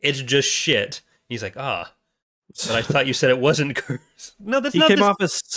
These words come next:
Speaker 2: such a loser in that
Speaker 1: Yeah.
Speaker 2: entire, like, the way he comes up, he's like, "Hello, it's me, Din Djarin." Like, y-, yeah, no kidding. I feel like he probably feels a bit awkward.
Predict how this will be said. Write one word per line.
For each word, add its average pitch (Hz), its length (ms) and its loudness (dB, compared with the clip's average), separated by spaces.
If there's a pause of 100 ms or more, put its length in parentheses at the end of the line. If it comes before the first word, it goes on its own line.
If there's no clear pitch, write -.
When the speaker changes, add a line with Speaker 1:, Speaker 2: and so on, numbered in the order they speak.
Speaker 2:
such 147 220 2
a 151 60 4
loser 123 540 2
in 127 120 2
that 113 160 2
Speaker 1:
Yeah. 131 100 2
Speaker 2:
entire, 113 540 2 (460)
like, 151 180 2
the 151 80 4
way 170 160 6
he 185 80 2
comes 160 260 4
up, 147 200 2
he's 147 160 2
like, 151 240 2 (340)
"Hello, 165 480 4
it's 135 220 0
me, 180 200 4
Din 147 220 2
Djarin." 165 240 4
Like, 160 200 2
y-, 160 300 0
yeah, 185 440 4 (100)
no 170 340 4
kidding. 185 320 2
I 131 80 4
feel 185 180 0
like 175 140 2
he 143 60 0
probably 123 260 4
feels 110 220 0
a 107 40 0
bit 107 120 2
awkward. 139 600 0